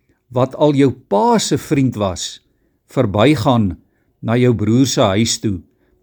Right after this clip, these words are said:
as jy moeilikheid het nie." 'n Buurman wat naby is, is meer werd as 'n broer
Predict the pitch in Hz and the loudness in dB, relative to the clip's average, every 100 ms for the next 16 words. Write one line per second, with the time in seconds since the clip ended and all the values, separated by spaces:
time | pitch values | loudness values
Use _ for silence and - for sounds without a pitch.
0 | _ 120 113 143 120 101 113 131 131 110 | _ -4 0 2 2 2 2 2 2 -2
1 | 101 90 - - - _ _ _ _ _ | -2 -8 -8 -14 -14 _ _ _ _ _
2 | _ _ _ _ 127 98 120 175 247 196 | _ _ _ _ -2 2 4 4 4 2
3 | 143 127 110 117 120 98 117 156 147 113 | 2 2 0 -2 -2 0 2 4 2 0
4 | 98 - - _ _ _ _ _ - 110 | -8 -10 -14 _ _ _ _ _ -8 -4
5 | 104 104 135 123 104 101 101 - _ - | 0 2 4 2 0 0 -4 -10 _ -8
6 | 110 113 87 101 113 117 90 | -4 -4 -4 0 2 2 0